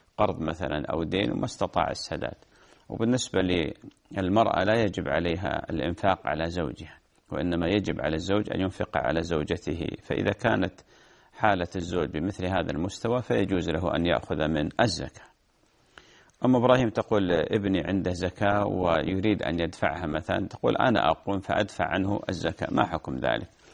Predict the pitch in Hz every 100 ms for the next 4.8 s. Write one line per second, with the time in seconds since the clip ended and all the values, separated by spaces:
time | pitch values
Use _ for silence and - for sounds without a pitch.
0 | - - 147 - 117 120 113 98 80 78
1 | 85 - - 62 98 101 85 95 87 117
2 | 104 - 76 69 55 76 98 110 131 -
3 | - - _ 127 135 113 101 101 90 90
4 | 113 95 78 82 101 107 117 135